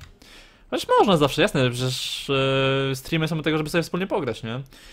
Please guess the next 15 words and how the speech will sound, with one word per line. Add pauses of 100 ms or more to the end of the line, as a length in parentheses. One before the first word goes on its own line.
(4000)
dobra,
napiję
się
tylko. (680)
Przejdźmy
przez
tego
foga,
przed
tą
ognisko. (1000)
Czarny
Jar
już,
nie?